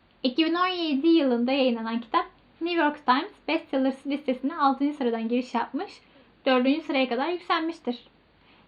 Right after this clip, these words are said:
Yazarın kitabı için oldukça araştırma yaptığı ve sağlam bilimsel temellere dayalı bir altyapı oluşturmuş olduğunu okurken kolayca görebiliyoruz. Mesela Ay'ın Dünya'ya göre düşük yerçekim sebebiyle suyun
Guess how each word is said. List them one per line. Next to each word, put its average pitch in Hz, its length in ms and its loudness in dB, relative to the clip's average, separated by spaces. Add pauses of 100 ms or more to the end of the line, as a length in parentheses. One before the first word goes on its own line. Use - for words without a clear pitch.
Yazarın 247 380 2
kitabı 311 380 -2
için 277 320 -4
oldukça 285 440 -2
araştırma 247 460 0
yaptığı 269 520 0 (340)
ve 269 80 -2
sağlam 302 480 2
bilimsel 294 400 0
temellere 277 480 0
dayalı 247 300 2
bir 262 180 -2
altyapı 269 360 0
oluşturmuş 233 680 -2
olduğunu 240 540 -2 (100)
okurken 311 480 -4
kolayca 277 360 2
görebiliyoruz. 247 560 0 (520)
Mesela 339 360 4 (220)
Ay'ın 320 320 -2
Dünya'ya 277 380 4
göre 302 400 -2
düşük 311 280 -2
yerçekim 247 460 0
sebebiyle 277 520 -2
suyun 320 280 -8